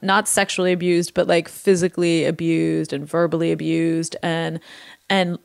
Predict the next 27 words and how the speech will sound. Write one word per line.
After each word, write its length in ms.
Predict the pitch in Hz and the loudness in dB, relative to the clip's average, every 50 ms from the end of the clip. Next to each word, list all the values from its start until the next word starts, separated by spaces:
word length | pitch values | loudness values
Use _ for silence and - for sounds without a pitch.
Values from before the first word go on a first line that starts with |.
| - - - | -16 -12 -4
much 340 | - 196 190 190 190 - 151 | 0 2 4 4 4 4 6
like 220 | 214 185 180 175 | 6 6 6 4
me, 320 | 196 190 175 175 175 170 - | 4 2 2 2 0 0 0
made 420 | 180 185 180 180 180 180 185 170 | 0 2 2 4 4 4 4 2
to 140 | - - 202 | 0 -2 -2
be, 360 | 160 151 156 143 - 160 151 139 | -2 -2 -2 -2 -2 -2 -2 -2
like, 300 | - 165 165 165 - - - 156 156 | 0 0 0 0 -4 -10 -18 -6 -2
the, 180 | - 170 160 160 165 180 _ - | -2 -2 -2 -4 -12 -18 _ -6
you 140 | 180 180 147 | -4 -2 -2
know, 260 | 135 117 123 135 - - - - - - - - - - - - - - - _ _ - - - | -2 -2 -4 -6 -8 -12 -18 -20 -20 -18 -18 -18 -18 -18 -18 -20 -20 -20 -20 _ _ -20 -20 -8
indentured 640 | - - 202 202 196 180 196 190 190 - 196 180 190 - | -4 0 0 2 2 4 2 2 2 2 0 -2 0 0
servant 480 | - - 185 175 165 175 165 165 - | 0 2 2 4 4 2 0 0 0
of 140 | - 165 165 | -2 -2 0
the 100 | 160 160 | -2 -2
house, 360 | - 175 - - 175 - - | 0 0 -2 -2 -4 -4 -2
like, 200 | - - - - | -2 0 0 0
made 260 | 190 185 175 175 175 | -2 -2 0 -2 -2
to, 120 | 170 - 165 | -2 -2 -2
like, 200 | - 73 - - - | -2 -4 -4 -6 -10
raise 460 | - 185 180 185 - - 175 175 165 180 | -10 -4 -2 0 0 0 0 0 -2 -2
and 100 | 180 - | -2 -2
take 160 | 170 156 - | -2 -2 -2
care 240 | - 175 - - 175 | 0 0 0 0 0
of 80 | 170 | -2
her, 220 | - 185 - - - - - - - - - - - - - | -2 -4 -4 -4 -6 -10 -14 -16 -16 -18 -18 -20 -20 -12 -4
uh, 200 | - 98 - - - | -2 0 0 0 2
younger 380 | - 277 330 285 262 277 254 | 2 4 4 6 6 6 6